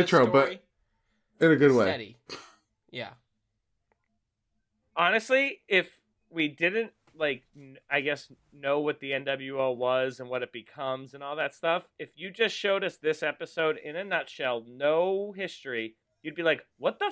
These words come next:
Speaker 3: fuck is this N W O weird stuff, like, in the middle?"
Speaker 1: Well, yeah, that is true. That is actually
Speaker 3: Because
Speaker 1: kinda
Speaker 3: it
Speaker 1: true.
Speaker 3: stands out s-,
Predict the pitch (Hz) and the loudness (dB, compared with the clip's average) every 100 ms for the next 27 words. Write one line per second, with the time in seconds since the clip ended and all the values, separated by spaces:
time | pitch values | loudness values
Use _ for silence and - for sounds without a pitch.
0 | - 320 302 285 233 220 214 214 214 202 | -2 -2 -2 -6 -2 0 2 2 2 0
1 | 175 160 170 196 139 131 135 127 127 - | -2 4 4 4 0 -2 -2 -2 -8 -6
2 | 143 135 - 135 123 - 160 147 123 135 | -2 -2 -2 -2 -2 -4 -8 -8 -6 -2
3 | 151 92 80 _ _ 151 175 175 180 175 | -2 -4 -18 _ _ -6 -4 0 0 0
4 | 208 320 392 - - 175 135 120 - 165 | -2 -4 -8 -12 -8 -6 -6 -8 -10 -6
5 | 202 339 190 165 240 233 247 233 226 233 | -4 -4 -6 -2 0 6 6 8 6 2
6 | - 226 247 269 214 247 185 - - - | 0 6 6 6 4 4 4 0 -12 -18
7 | - | -20